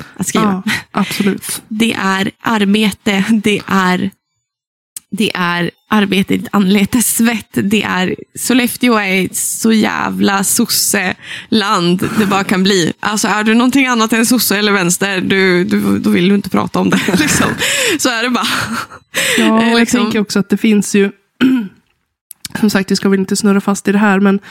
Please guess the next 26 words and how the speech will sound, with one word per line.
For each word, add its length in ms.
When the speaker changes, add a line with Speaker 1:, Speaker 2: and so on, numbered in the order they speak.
Speaker 2:
just 240
det 60
här 160
utvecklandet 920
av, 360
alltså, 160
om 280
man 180
jämför 360
Norrland 400
som 120
ändå 200
är, 320
eh, 300
halva 380
Sverige. 480
Speaker 1:
Ja, 160
men 120
Speaker 2:
Och 60
Speaker 1:
gud. 120
Speaker 2:
hur 140
efter 640
Norrland 520
har 60
legat 340
i 460